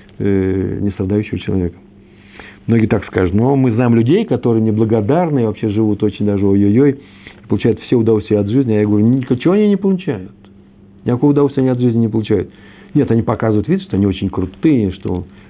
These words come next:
у них всё замечательно, ничего не получают. Почему? Потому что они же не могут остановиться на достигнутом.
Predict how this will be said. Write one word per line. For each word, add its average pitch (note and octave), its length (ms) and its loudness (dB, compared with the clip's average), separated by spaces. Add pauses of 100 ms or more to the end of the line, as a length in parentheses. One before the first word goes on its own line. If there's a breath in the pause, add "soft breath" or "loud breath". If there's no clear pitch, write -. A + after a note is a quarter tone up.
у G2+ 40 -2
них G2+ 120 -2
всё G#2 140 -2
замечательно, G2+ 540 -2
ничего G2+ 180 0
не B2 60 0
получают. A#2 280 -2
Почему? D3 480 0 (960 loud breath)
Потому - 140 -8
что C3 100 0
они B2+ 160 2
же A2+ 80 -2
не C3 80 2
могут G3+ 260 -2
остановиться A#2+ 380 -4
на G#2 100 0
достигнутом. F2+ 520 -6